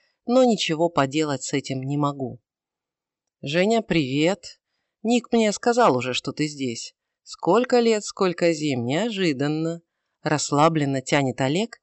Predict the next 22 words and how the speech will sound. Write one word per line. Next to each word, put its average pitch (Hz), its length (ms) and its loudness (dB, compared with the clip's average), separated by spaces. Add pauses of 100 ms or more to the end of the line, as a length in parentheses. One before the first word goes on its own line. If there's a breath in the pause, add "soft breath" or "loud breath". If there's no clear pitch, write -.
(180)
кривя 247 360 2
губы 175 380 0
своей 143 520 -4
издевательской 131 960 -4
ухмылочкой. 131 800 -6 (520)
Опрокидывает 147 760 -2
бокал 135 400 0
с - 40 -4
шампанским 185 760 -4 (400)
и 247 120 0
снова 175 460 0
сверлит 143 800 -4
в 165 120 -6
упор. 131 520 -4 (540)
Мерзкий, - 760 -2 (280)
наглый. 131 680 -2 (460)
Ник 226 300 0
хоть 190 200 -2
глаза 160 460 2
отводит, 151 520 -4
а 156 80 2
этот 175 420 -4